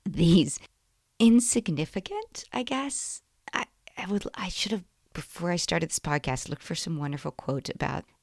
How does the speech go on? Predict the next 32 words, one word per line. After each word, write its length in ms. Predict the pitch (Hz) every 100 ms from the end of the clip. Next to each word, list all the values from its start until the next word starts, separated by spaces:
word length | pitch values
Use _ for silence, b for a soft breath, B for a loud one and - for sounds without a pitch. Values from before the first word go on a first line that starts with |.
| -
the 80 |
power 280 | - 147 143
of 100 | 139
insignificant 800 | 143 156 139 143 139 135 - -
moments 400 | 104 57 - -
becoming 440 | - - - - -
significant. 640 | - - - - - - - _ _ _ _ -
But 320 | 156 - - _ -
they're 180 | 156 139
there, 360 | 139 - - - _ _
and 140 | 143 143
I 80 |
want 160 | 139 143
us 180 | 139 -
to 200 | - 143 - -
embrace 380 | 139 - - -
them. 200 | - - _ _ _ _
That 560 | 160 151 160 196 302 - -
is 440 | 220 208 202 - - _ _ _
what 240 | - 185 202
I 80 |
wanted 300 | 208 220 233
you 60 | 233
to 80 | 208
take 260 | - 208 226
a 60 |
moment 340 | 202 190 208 185
on 280 | 139 135
before 360 | 151 170 - 185
we 160 | 190 190
jump 340 | - 165 170 -
in 400 | 170 160 160 156